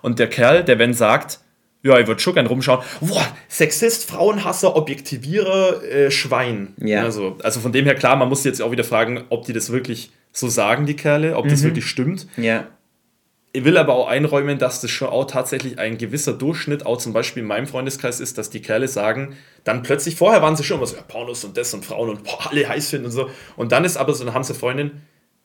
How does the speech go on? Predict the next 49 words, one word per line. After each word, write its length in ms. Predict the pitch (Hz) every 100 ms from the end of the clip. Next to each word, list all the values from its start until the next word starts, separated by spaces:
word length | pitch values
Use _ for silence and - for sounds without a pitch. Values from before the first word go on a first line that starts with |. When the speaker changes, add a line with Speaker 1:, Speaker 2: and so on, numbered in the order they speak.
| _ _ _
Speaker 1:
"Ja, 120 | 131 160
das 180 | 147 95
reicht 240 | 110 -
mir 80 | 110
eigentlich" 320 | 95 101 107
oder 100 | 104
so. 120 | 104
Und 180 | 117 120
manchmal 240 | 123 160 151
hab 60 |
ich 60 | 139
das 60 | -
Gefühl, 200 | 151 156
das 160 | 135
ist, 160 | 151 - -
es, 240 | 92 -
es 140 | -
geht 200 | - 127
denen 200 | 127 113
echt 240 | 110 120 -
so, 260 | - 101
dann, 200 | 87 92 98
dass 180 | 101
es 140 | 113 -
ihnen 180 | 107 104
eigentlich 220 | 98 98
wurscht 320 | 104 117 -
ist, 180 | - -
so 80 | -
nach 80 | 143
dem 180 | 139 139
Speaker 2:
Mhm. 80 |
Speaker 1:
Motto, 180 | 143 120
irgendwo 300 | 107 113 113
hab 80 | 113
ich, 80 | 117 101
also 160 | 104
bei 100 | 107 -
vielen 300 | - 151 143 110
das 160 | 110
Gefühl, 260 | - 117 117
ne? 260 | 110 120 120 - - - _ _ _
Ähm, 480 | 113 110 107 110 110 - _ _
ja. 320 | - 98 - -
Speaker 2:
Ja, 160 | 127 139
ich 100 | 147
mein, 180 | 135 135
du, 200 | 131 123
du 220 | 113 117